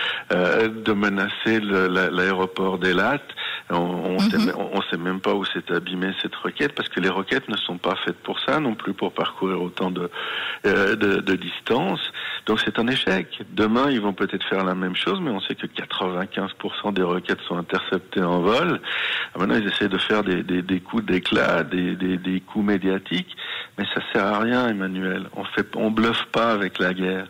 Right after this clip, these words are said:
Speaker 1: Une fois qu'on est entré en
Speaker 2: Mhm.
Speaker 1: guerre, une fois qu'on a envoyé la première, euh, roquette, eh bien, on s'expose. Et puis, quand on s'expose à une armée aussi sophistiquée et efficace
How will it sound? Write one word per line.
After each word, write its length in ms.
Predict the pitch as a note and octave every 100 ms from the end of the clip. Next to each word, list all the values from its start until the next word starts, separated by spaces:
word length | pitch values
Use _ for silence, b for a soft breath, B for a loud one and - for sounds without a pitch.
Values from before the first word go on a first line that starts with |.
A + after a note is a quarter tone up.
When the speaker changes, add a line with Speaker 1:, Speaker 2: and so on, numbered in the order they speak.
| -
Speaker 1:
Une 120 | A2
fois 160 | - C3
qu'on 220 | - A#2+
est 80 | A2
entré 340 | G#2+ G#2 A2
en 100 | G2+
Speaker 2:
Mhm. 60 | G#2
Speaker 1:
guerre, 220 | A#2 B2+
une 80 | G#2
fois 160 | A2
qu'on 180 | G#2 G2+
a 100 | F#2+ - B B B B _
envoyé 420 | - F#2+ F#2+ G2 G#2
la 120 | F#2
première, 560 | - G2+ G2+ G#2 G2
euh, 200 | F2+ F2 F2
roquette, 580 | F2 F#2+ - A#2+ C#3 - - B B B B
eh 60 | F#2
bien, 220 | F#2 F#2+
on 100 | F2+ F2 -
s'expose. 640 | F2+ - - C3+ - F#2+
Et 60 | F2+
puis, 120 | F#2
quand 220 | - F#2
on 60 | G2
s'expose 520 | G2 - - G#2 F#2
à 60 | F2+
une 160 | F2+ F2+
armée 340 | F2+ F#2+ G2
aussi 240 | F#2+ -
sophistiquée 1000 | G2 - - - G#2 - G#2+ - G#2+ A2
et 160 | G2+ F#2
efficace 500 | F#2 - G#2 G#2+ G2+